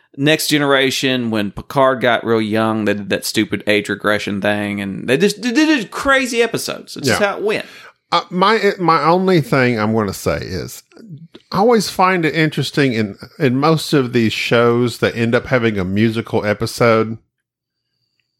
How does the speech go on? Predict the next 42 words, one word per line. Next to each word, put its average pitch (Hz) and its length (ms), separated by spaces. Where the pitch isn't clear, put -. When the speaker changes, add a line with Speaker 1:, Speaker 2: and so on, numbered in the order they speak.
Speaker 2:
it's 151 140
kinda 170 320
when 135 120
they 110 100
jump 101 280
the 87 80
shark. 87 500
Speaker 1:
You - 80
Speaker 2:
It's - 80
Speaker 1:
think 151 140
Speaker 2:
kinda 175 160
Speaker 1:
that's 147 200
Speaker 2:
like, - 60
it's 156 160
kinda 196 220
like, 156 240
"We've 139 160
tried 135 300
everything 120 400
else 123 280
for 117 160
ratings. 98 540
Let's 127 180
do 127 140
a 110 40
musical." 110 680
Speaker 1:
You 139 80
think 127 240
that's 98 180
it? 120 240
Like, 104 180
they're, 156 100
Speaker 2:
I, 180 80
I, 226 40
Speaker 1:
they're - 120
done? 120 360
Speaker 2:
No, 208 560
I, 190 160
not 247 340
for 156 140
this 196 260
show. 82 520